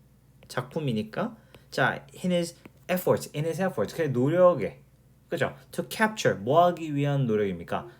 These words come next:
담다, 담고자 하는 노력이죠.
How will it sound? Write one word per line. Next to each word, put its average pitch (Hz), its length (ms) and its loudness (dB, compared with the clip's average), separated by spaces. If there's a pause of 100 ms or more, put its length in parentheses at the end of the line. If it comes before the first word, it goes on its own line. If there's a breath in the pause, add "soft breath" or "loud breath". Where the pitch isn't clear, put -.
(160)
담다, 131 840 0 (400)
담고자 170 1040 2
하는 170 580 0
노력이죠. 98 640 2